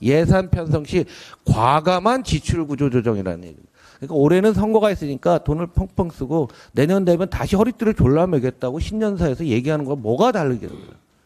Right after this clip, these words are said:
저희 더불어민주당은 이런 예측 가능할 수 없는 정부 정책에 동의할 수 없고요. 한국의 먼 미래를 준비하는 정책을 총선 정책으로 준비해서 차근차근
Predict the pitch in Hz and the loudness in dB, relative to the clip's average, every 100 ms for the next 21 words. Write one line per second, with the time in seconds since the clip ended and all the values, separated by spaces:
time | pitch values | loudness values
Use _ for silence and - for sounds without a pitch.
0 | _ _ _ _ _ _ _ _ _ _ | _ _ _ _ _ _ _ _ _ _
1 | _ _ _ _ _ _ _ 151 175 175 | _ _ _ _ _ _ _ 0 2 2
2 | 165 180 175 147 139 143 147 135 143 147 | 2 2 0 -2 0 0 0 -2 0 0
3 | 120 131 151 - 180 - 127 151 151 143 | 2 2 0 -2 -4 0 0 2 2 0
4 | - 131 131 120 139 147 151 135 123 131 | 0 0 2 0 -2 0 0 0 0 -4
5 | - 131 139 123 120 107 - 117 131 92 | 0 2 4 2 2 -2 -2 0 0 0
6 | - - - _ 147 147 156 151 135 107 | -10 -20 -20 _ 0 2 2 4 2 2
7 | 139 175 143 165 208 175 95 - - 127 | 2 2 2 2 2 2 -2 -2 0 2
8 | 135 123 120 139 - 127 127 143 113 98 | 4 4 2 0 0 -2 0 0 2 0
9 | 107 147 147 147 135 120 117 135 120 127 | 0 0 2 0 0 -2 0 0 2 2
10 | 139 135 131 117 127 - - - - 196 | 0 2 2 2 0 -2 -6 -8 0 2
11 | 190 196 - 160 143 | 2 0 0 2 2